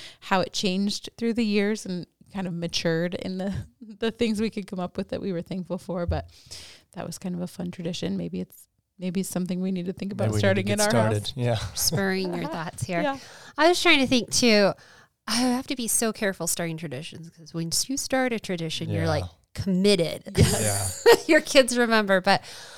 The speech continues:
Speaker 3: one thing I've started doing is everyone wants to help in the kitchen,
Speaker 2: Mm-hmm.
Speaker 3: especially with three girls. And I get overwhelmed when
Speaker 1: Mm.
Speaker 3: everybody wants to help,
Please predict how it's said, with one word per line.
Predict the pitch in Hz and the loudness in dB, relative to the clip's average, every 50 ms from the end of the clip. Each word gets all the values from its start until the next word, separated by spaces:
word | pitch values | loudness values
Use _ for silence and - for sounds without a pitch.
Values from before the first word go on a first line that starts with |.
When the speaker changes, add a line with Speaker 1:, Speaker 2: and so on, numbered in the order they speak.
| - - - | -20 -16 -4
Speaker 3:
one | - 294 320 320 | 0 0 2 4
thing | 320 302 269 | 4 4 2
I've | 262 262 247 | 2 0 0
started | - - 254 240 226 226 196 | 0 0 0 2 2 0 -2
doing | 202 214 208 202 202 196 | -2 -2 -2 -2 -2 -2
is | 180 180 185 - | -4 -4 -6 -4
everyone | 208 220 233 233 240 226 214 | -4 -4 -2 -2 -2 -2 -2
wants | 202 196 196 - | -2 -2 -4 -4
to | - 180 | -4 -4
help | 175 175 160 - - | -4 -4 -6 -4 -6
in | 160 156 | -6 -6
the | - | -6
kitchen, | 165 - - - - - - - - 180 - _ - | -6 -8 -8 -6 -6 -8 -8 -8 -10 -10 -12 _ -8
Speaker 2:
Mm-hmm. | 123 110 95 104 107 110 - - - - _ _ _ _ - | -6 -6 -6 -6 -10 -12 -14 -20 -20 -20 _ _ _ _ -8
Speaker 3:
especially | 190 - - - 190 - - 180 | -6 -6 -4 -4 -6 -6 -6 -6
with | 180 175 160 | -6 -8 -8
three | - 185 175 | -6 -6 -6
girls. | 165 - 151 143 - - - | -6 -6 -6 -6 -6 -8 -8
And | - 208 214 | -8 -6 -4
I | 233 | -4
get | 233 247 - - _ | -2 -2 -4 -4 _
overwhelmed | - 202 208 214 202 214 208 202 190 175 170 170 160 156 139 135 - - - - - | -2 -2 -2 -2 -2 -2 -4 -4 -2 -2 -2 0 0 0 -2 -4 -8 -12 -14 -14 -14
when | 151 156 - | -12 -12 -8
Speaker 1:
Mm. | 196 185 | -4 -4
Speaker 3:
everybody | 185 180 165 170 196 196 180 165 170 175 165 | -2 -2 -2 -2 -2 0 0 0 0 0 -2
wants | 151 143 143 - - - - | -4 -4 -6 -6 -6 -8 -8
to | 160 | -8
help, | 156 160 - - - - | -8 -8 -8 -10 -12 -14